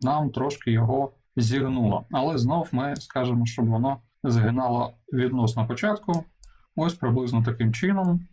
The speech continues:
І тепер ми можемо поєднати всі ці штуки і, як то кажуть, е, розмножити. Звісно, що ось цей масив в нас зараз полетить, бо він розмножував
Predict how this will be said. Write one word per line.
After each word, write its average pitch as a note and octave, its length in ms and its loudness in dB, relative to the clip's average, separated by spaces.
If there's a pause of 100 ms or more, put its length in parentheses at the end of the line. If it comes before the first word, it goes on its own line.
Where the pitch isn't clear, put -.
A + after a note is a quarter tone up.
(440)
І G#3+ 160 2
тепер E3 440 -2
ми C#3+ 120 0
можемо B2+ 460 0
поєднати A2 600 0
всі F#3 200 0
ці E3+ 320 -2 (120)
штуки D#3 540 -4
і, G#3+ 140 4
як C#3+ 180 0
то A#2 80 -8
кажуть, B2+ 400 -2 (500)
е, A#2+ 340 2
розмножити. G#2+ 540 0
Звісно, F3+ 320 0
що C#3 640 -2
ось D3 320 -2
цей B2 420 -2
масив A#2+ 560 -2
в C3+ 160 -6
нас A#2 420 -2 (640)
зараз B2 320 0
полетить, A#2 440 0
бо A#2 160 2
він C3+ 140 2
розмножував A#2 800 0